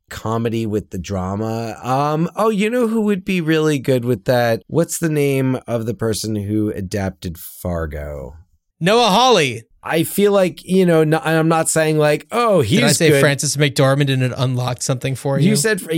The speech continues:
Speaker 1: oh, oh, yeah, yeah. End of story. No, I was thinking, like, it would be,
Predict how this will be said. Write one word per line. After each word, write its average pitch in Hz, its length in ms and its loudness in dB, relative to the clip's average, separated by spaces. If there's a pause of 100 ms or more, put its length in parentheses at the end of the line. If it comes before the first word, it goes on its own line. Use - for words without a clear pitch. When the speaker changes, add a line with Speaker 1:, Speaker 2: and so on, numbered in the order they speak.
(180)
Speaker 1:
oh, 165 640 4
oh, 180 200 4
yeah, 151 600 2
yeah. 110 720 0 (460)
End 180 240 2
of 196 120 2
story. 220 560 2 (260)
No, 214 180 2
I 214 60 0
was 208 160 0
thinking, 180 440 0
like, 170 360 -2
it 160 240 2
would 165 240 0
be, 151 540 0